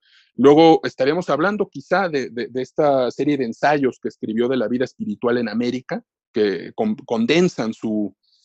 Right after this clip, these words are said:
sus experiencias en Estados Unidos. Hamsun hizo dos estancias en Estados Unidos, eh, siempre buscando ganarse la vida, trabajando de lo que fuera, y queda completamente, quedó completamente decepcionado de Estados Unidos, ¿no? No solo, además hay que recordar que a esta, a Hamsun le toca también,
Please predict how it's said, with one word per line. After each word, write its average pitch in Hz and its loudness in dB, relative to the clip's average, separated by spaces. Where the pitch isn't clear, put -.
sus - -4
experiencias 127 0
en 113 -6
Estados 117 0
Unidos. 143 0
Hamsun 131 -4
hizo 120 -4
dos 120 -4
estancias 160 -2
en 107 -10
Estados 117 -2
Unidos, 135 -2
eh, 110 -4
siempre 131 2
buscando 127 -2
ganarse 117 -4
la 113 -2
vida, 147 -2
trabajando 123 -2
de 113 -2
lo 104 -2
que 107 -4
fuera, 156 2
y 117 -14
queda 139 6
completamente, 123 -4
quedó 131 0
completamente 127 -2
decepcionado 107 -6
de 95 -4
Estados 98 -6
Unidos, 92 -10
¿no? 113 -8
No 135 -2
solo, 120 0
además 120 0
hay 147 4
que - 2
recordar 127 2
que 139 0
a 123 4
esta, 127 0
a 117 0
Hamsun 170 -2
le 110 0
toca 135 -4
también, 127 -4